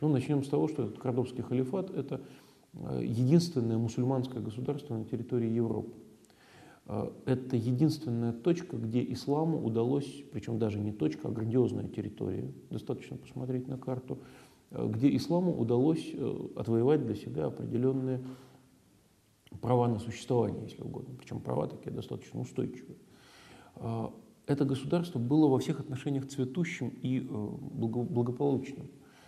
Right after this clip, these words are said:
Всё дело в том, что, э, южная территория, э, территория с исключительно благоприятным климатом, с массой разного рода,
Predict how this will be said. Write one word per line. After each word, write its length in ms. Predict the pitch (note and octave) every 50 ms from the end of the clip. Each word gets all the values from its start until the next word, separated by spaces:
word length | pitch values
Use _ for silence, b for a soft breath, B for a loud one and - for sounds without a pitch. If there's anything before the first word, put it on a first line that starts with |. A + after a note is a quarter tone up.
| B B B
Всё 140 | - -
дело 220 | A#2+ B2+ C#3 C#3 C#3
в 60 | C#3
том, 180 | C3 D#3 D3+ C#3+
что, 800 | - - - C3 A#2+ A2+ A2+ A2+ - - - - - - - - - - - - - - - - - - - - - - - -
э, 40 |
южная 540 | A2+ A2+ D3 C#3+ - A#2 A2 G2+ G2 G#2 - - - - - - - -
территория, 580 | A2+ A#2+ B2+ - F3+ F3 E3+ D3+ A#2 A2+ A#2+ - - -
э, 100 | A2 -
территория 420 | - - A2 A2+ - C3+ C3 B2
с 180 | B2 - - - -
исключительно 600 | - A2 - - B2+ B2+ - C#3+ - - G#2 G2+
благоприятным 680 | G2+ G2 G#2 G#2 G#2 - A#2+ A2+ A2+ A2 A2 A#2 A2 G#2
климатом, 540 | - D3 D3+ D#3+ D3+ B2+ - - A#2 - -
с 100 | - -
массой 420 | B2 B2 A#2 - - - - G#2+
разного 360 | G#2 G#2+ G#2+ G#2+ A#2 A2+ - -
рода, 260 | A2 A2 A2 A2